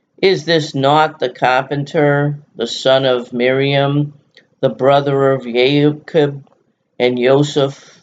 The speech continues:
and Yehuda, and Shimon? And are not his sisters here with us?" And they stumbled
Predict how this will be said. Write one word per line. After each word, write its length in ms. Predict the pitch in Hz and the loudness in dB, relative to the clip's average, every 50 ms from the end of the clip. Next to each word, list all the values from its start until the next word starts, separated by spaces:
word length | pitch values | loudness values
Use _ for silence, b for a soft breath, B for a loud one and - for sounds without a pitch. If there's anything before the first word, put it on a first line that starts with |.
| _ _ | _ _
and 240 | - - 131 135 131 | -6 -4 -2 -2 0
Yehuda, 880 | 127 127 123 110 117 127 131 139 139 147 147 143 143 139 143 143 143 - _ _ _ | 0 0 0 0 0 -2 0 0 2 2 2 2 2 2 0 -2 -4 -10 _ _ _
and 140 | - 113 110 | -12 -12 -12
Shimon? 920 | - - 131 117 120 127 131 139 143 143 147 147 143 143 147 147 147 147 - _ _ _ _ _ _ _ _ _ _ _ _ _ _ _ | -8 -8 -6 -4 0 0 2 2 4 4 4 2 2 2 0 0 -2 -4 -10 _ _ _ _ _ _ _ _ _ _ _ _ _ _ _
And 200 | - 135 147 151 | -2 0 2 4
are 240 | 156 156 160 165 160 | 4 4 4 2 2
not 360 | 151 147 147 151 156 156 156 | 2 2 2 2 2 2 2
his 280 | 165 156 143 147 147 - | 0 0 -2 -2 -4 -2
sisters 600 | - 151 156 151 - - 156 151 139 - - - | -2 -2 -2 -2 -4 -2 -2 -2 -2 -2 -4 -6
here 340 | - - 147 143 143 139 139 | -6 -4 -2 0 0 0 0
with 340 | 131 131 143 151 147 151 - | 0 0 0 0 0 0 0
us?" 500 | 139 135 127 139 - - - - - - _ _ | 0 2 0 0 -4 -8 -14 -16 -18 -20 _ _
And 180 | - 131 131 123 | -6 -6 -2 0
they 180 | 127 120 120 | 0 0 0
stumbled 880 | 120 - - - - 170 160 156 151 143 120 110 101 87 85 85 - - | -2 -6 -10 -4 0 0 2 2 2 2 0 -2 -4 -6 -10 -14 -20 -20